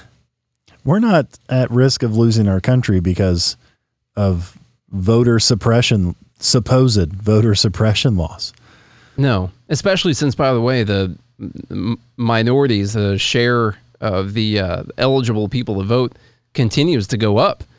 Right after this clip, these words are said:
Speaker 2: every single year. Like, there's no evidence that there's this big voter suppression clamp that's came down and now the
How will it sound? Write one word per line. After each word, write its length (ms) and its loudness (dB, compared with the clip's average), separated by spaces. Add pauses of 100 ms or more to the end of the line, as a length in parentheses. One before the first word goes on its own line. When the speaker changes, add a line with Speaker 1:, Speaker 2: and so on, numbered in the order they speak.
(360)
Speaker 2:
every 260 0
single 300 0
year. 320 -2 (200)
Like, 100 -8
there's 160 0
no 180 4
evidence 440 0
that 140 0
there's 220 -2
this 200 -2
big 340 -2
voter 420 -2
suppression 560 -4
clamp 380 -2
that's 160 -8
came 260 0
down 320 0
and 120 -2
now 200 0
the 180 -4